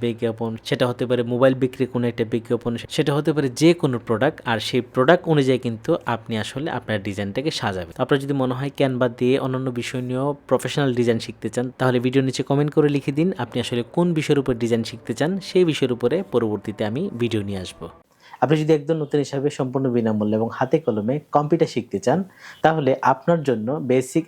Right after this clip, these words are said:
আইটি একাডেমিতে রয়েছে সুবর্ণ সুযোগ। কারণ বেসিক আইটি একাডেমিতে কম্পিউটার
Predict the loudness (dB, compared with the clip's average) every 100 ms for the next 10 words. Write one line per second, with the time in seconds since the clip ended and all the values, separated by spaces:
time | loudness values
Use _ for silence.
0 | 0 0 2 0 0 0 2 2 2 0
1 | -4 -6 -8 2 4 4 0 -4 -8 -8
2 | -12 2 2 4 4 4 4 2 4 2
3 | 4 2 0 -2 0 2 2 0 -2 0
4 | 0 0